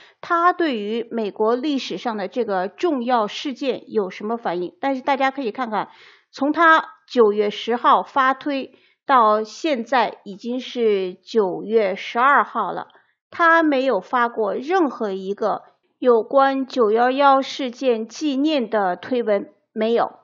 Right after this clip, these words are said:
与此类似，窦小豆的队友自称是美国公民的湘南台，他对于加利福尼亚州的大火这个悲剧，他表现的是一个相当幸灾乐祸的嘴脸。我们来看看，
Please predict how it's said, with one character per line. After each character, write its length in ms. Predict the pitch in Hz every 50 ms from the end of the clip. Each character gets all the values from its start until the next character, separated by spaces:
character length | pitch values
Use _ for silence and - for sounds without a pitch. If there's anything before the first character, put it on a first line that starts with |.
| _
与 140 | _ 285 339
此 160 | 339 - -
类 160 | 277 294 302 285
似， 260 | 285 - 277 254 247
窦 240 | 247 - 359 349 320
小 180 | - 254 220
豆 140 | 240 302 302
的 160 | 254 240 233
队 320 | 233 233 - 359 330 269 220
友 220 | 196 - - -
自 240 | - - - 339 302
称 240 | - 339 349 339 349
是 320 | 339 - 311 262 233 226
美 240 | 226 220 214 196 190
国 240 | - 226 220 233 240
公 200 | - 320 320 311
民 220 | 294 254 233 247
的 260 | 247 254 233 226 226
湘 240 | 214 - - 311 311
南 200 | 302 277 277 285
台， 320 | - - 214 214 220 - - - - _ _ _
他 300 | - - 359 349 349 349
对 260 | 349 339 311 262 240
于 280 | 226 226 233 240 247
加 220 | 247 - 311 302 302
利 120 | 285 285
福 160 | 254 - -
尼 100 | 262 285
亚 240 | 311 302 277 247 214
州 300 | 196 - 269 262 254 262
的 480 | 247 240 226 214 208 196 190 185 - - _ _
大 280 | - 311 285 247 214
火 560 | 196 - - - 196 - - 180 185 - - - _ _ _ _ _ _
这 140 | - 277
个 240 | 226 233 226 208 202
悲 300 | 202 - 311 311 294 285
剧， 420 | 269 - 311 285 202 - - _ _ _ _
他 240 | _ - 349 339 349
表 260 | 349 349 294 233 151
现 260 | 202 - - 277 247 226
的 200 | 214 196 - -
是 220 | - - - 262
一 160 | 247 233 226 226
个 280 | - 233 226 214 208 208
相 360 | 208 - - 320 311 320 311
当 220 | 320 311 311 311
幸 260 | 302 - - 349 294
灾 240 | 247 - 302 302 294
乐 220 | 302 302 349 302 -
祸 240 | - - 370 320
的 180 | 226 214 190 190
嘴 240 | 190 - - 208 214
脸。 240 | 214 208 196 190 -
我 120 | - 196
们 80 | 202 202
来 100 | 196 208
看 180 | 220 - 247 220
看， 220 | - 220 196 -